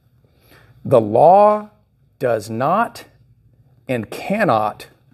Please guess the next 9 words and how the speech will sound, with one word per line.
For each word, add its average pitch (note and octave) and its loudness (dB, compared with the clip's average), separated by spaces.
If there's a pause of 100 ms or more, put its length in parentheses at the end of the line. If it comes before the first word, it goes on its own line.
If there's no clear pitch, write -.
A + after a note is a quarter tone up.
(140)
nullify A2 -2 (760)
or G#2 -4
change A#2 -8
the D3 -10
covenant. - -8 (2500)
Coming F3 -2
of F#3+ -2
the G3+ 2
law G3 -4